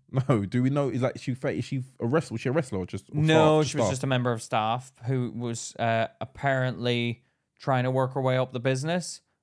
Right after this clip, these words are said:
Speaker 2: And he said, "I'll make you famous, I'll make you rich, I'll make you," and she was like, "Yeah, yeah,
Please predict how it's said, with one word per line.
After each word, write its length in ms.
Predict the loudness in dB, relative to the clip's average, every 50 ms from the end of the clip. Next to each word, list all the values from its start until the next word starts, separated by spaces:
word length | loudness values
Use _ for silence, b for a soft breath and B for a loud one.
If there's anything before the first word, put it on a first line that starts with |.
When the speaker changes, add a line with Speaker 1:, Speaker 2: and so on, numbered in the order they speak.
| _ _
Speaker 2:
And 120 | 0 0
he 60 | 0 0
said, 200 | 2 0 0 2
"I'll 80 | 2 0
make 220 | 0 0 -2 -4
you 40 | -6
famous, 400 | -6 -4 -2 -2 -2 -4 -4 -4
I'll 80 | -4 -2
make 200 | -2 -4 -6 -6
you 60 | -6
rich, 280 | -4 -4 -4 -4 -4 -4
I'll 80 | -4
make 240 | -2 -4 -4 -6 -6
you," 280 | -4 -4 -4 -4 -6 -8 -10 -18 -20 _ _ _ _ _ _ _ _ _ _ _ _ _ _
and 120 | -12 -10 -8
she 100 | -8 -8
was 100 | -6 -6
like, 120 | -6 -4
"Yeah, 120 | -2 0
yeah, 260 | 0 0 0 -2 -4